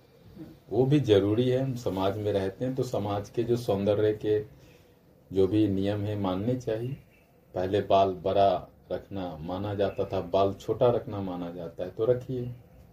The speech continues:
हमको कोई दिक्कत नहीं है। लेकिन योग में कहते हैं, जो व्यक्ति सच्चा है, जो व्यक्ति शिवत्व की ओर बढ़ रहा है, वही सुंदर है। इसलिए आप देखिए, पार्वती माता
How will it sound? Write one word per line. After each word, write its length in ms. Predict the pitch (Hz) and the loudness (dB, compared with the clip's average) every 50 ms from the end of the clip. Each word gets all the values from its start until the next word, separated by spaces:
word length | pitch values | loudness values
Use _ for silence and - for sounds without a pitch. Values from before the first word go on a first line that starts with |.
| _ - - - - - - | _ -20 -20 -20 -20 -18 -14
हमको 320 | - 78 - - 107 107 | -14 -12 -10 -8 -8 -4
कोई 180 | 104 120 120 117 | -2 0 0 0
दिक्कत 400 | 117 117 117 - - 127 127 127 | 0 -4 -6 0 -2 0 0 2
नहीं 240 | 120 120 120 117 | 4 6 6 6
है। 280 | 110 104 101 101 - - - - - - - - - - - - - - - - - - - _ _ _ - | 6 2 0 -2 -4 -12 -20 -20 -20 -20 -20 -20 -20 -20 -20 -20 -20 -20 -20 -20 -20 -20 -20 _ _ _ -2
लेकिन 520 | 113 117 139 139 139 190 196 196 190 - - | 4 4 4 6 6 4 4 4 4 -4 -4
योग 400 | 123 120 117 123 131 143 139 139 | -4 0 4 6 6 6 6 4
में 220 | 139 139 139 131 131 | 2 2 2 2 2
कहते 340 | 120 110 113 - - - 113 | 0 0 0 -2 -6 -8 -4
हैं, 400 | 120 131 - - - - 120 110 | -4 -4 -4 -6 -10 -14 -12 -6
जो 180 | 113 113 120 | -2 -2 0
व्यक्ति 380 | 120 117 110 107 - - - 117 | 0 0 -2 -2 -4 -10 -10 -10
सच्चा 480 | - - 92 92 - - - 104 104 | -8 -8 -8 -8 -8 -10 -4 -2 -2
है, 340 | 104 107 117 120 120 120 120 | -2 0 -2 -2 -4 -4 -4
जो 160 | - 98 92 | -4 -4 -4
व्यक्ति 600 | 90 92 87 85 - - - 98 95 90 82 80 - - - - | -4 -4 -8 -8 -10 -14 -10 -10 -8 -8 -10 -12 -16 -20 -20 -16
शिवत्व 560 | - - 107 95 107 107 - - - 104 92 | -8 -6 -2 0 0 -2 -2 -4 -6 -6 -6
की 220 | - - 92 87 | -6 -6 -4 -4
ओर 140 | 87 85 85 | -2 -2 -2
बढ़ 220 | 82 85 92 95 | -2 -2 -2 -2
रहा 300 | 101 95 101 101 104 107 | -2 -2 -2 -4 -4 -4
है, 240 | 107 113 113 113 - - | -6 -6 -10 -12 -12 -8
वही 220 | 85 85 87 90 | -8 -6 -6 -6
सुंदर 360 | - - - 73 71 - 76 80 | -10 -10 -10 -12 -10 -10 -12 -14
है। 180 | - - - - - - - - - - - - - - - - - - - - - - - - - - - - - - | -14 -14 -20 -20 -20 -20 -20 -20 -20 -20 -20 -20 -20 -20 -20 -20 -20 -20 -20 -20 -20 -20 -20 -20 -20 -20 -20 -20 -14 -12
इसलिए 280 | 90 - - 92 98 101 | -10 -8 -4 0 2 2
आप 140 | 95 90 | 2 2
देखिए, 300 | 87 98 92 - - 98 | 2 -2 -2 0 -2 -6
पार्वती 560 | - - - 92 92 95 92 98 - - 104 95 | -4 0 2 2 4 4 2 0 -2 -2 -6 -6
माता 600 | 95 92 90 92 - 104 101 95 82 73 - | -4 -4 -4 -4 0 0 0 0 0 -4 -10